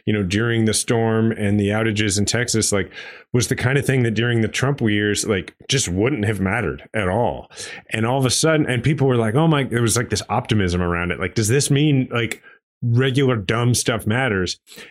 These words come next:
Combined with the fact that the reason it was a more typical political scandal is because Ted Cruz handled it so stupidly. Like, I mean, <laughs> like, he just,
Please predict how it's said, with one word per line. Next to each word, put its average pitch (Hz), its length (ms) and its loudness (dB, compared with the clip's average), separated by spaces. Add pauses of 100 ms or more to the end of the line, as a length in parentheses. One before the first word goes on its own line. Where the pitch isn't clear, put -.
Combined 143 460 2
with 151 120 2
the 117 60 0
fact 113 360 -2
that 113 180 0
the 107 160 -2
reason 123 380 2
it 123 100 -4
was 101 160 -2
a 92 140 -4 (300)
more 110 220 -2
typical 113 460 -2
political 104 340 -2
scandal 107 560 -2 (300)
is 113 100 0
because 113 300 0
Ted 123 240 -2
Cruz 117 260 0
handled 107 340 0
it - 160 -2 (200)
so 120 340 0
stupidly. 87 840 -4 (320)
Like, 131 180 0
I 143 140 2
mean, 165 340 0
<laughs> - 0 -
like, 151 200 0
he 165 100 4
just, 151 260 2